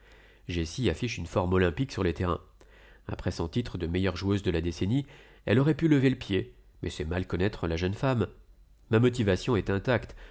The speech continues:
que ce soit en club ou en équipe de France. J'ai gagné des titres en individuel, mais il me manque des trophées collectifs. » Jessie est désormais tournée vers deux mille vingt-deux et la Coupe du Monde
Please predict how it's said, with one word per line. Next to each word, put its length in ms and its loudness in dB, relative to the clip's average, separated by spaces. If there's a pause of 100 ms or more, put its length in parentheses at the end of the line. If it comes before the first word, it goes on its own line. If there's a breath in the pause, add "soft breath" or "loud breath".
(160 loud breath)
que 100 -2
ce 100 0
soit 280 2
en 100 2
club 420 -2
ou 140 2
en 80 4
équipe 240 -2
de 80 2
France. 380 -2 (320 loud breath)
J'ai 160 -2
gagné 240 2
des 120 2
titres 300 0
en 60 4
individuel, 580 2 (260 loud breath)
mais 140 2
il 140 4
me 100 6
manque 300 2
des 100 2
trophées 360 -2
collectifs. » 640 -4 (1300)
Jessie 440 2
est 40 4
désormais 380 2
tournée 300 0
vers 180 -2
deux 140 0
mille 180 2
vingt-deux 380 2 (360 loud breath)
et 60 4
la 100 4
Coupe 160 -6
du 120 0
Monde 320 2